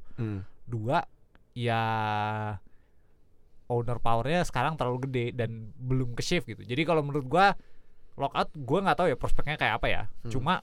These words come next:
Speaker 2: kalau menurut gua sekarang bargaining position-nya jauh banget.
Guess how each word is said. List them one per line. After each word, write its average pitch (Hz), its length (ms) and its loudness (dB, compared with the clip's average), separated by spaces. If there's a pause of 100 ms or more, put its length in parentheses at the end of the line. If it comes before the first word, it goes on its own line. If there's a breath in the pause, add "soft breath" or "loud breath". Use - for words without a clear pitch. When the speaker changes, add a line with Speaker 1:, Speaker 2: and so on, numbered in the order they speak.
(260)
Speaker 2:
kalau 120 160 -4
menurut 117 180 -8
gua 165 140 0
sekarang 143 400 0 (260)
bargaining 117 840 -4 (160)
position-nya 120 580 0
jauh 107 180 -4
banget. 110 280 -6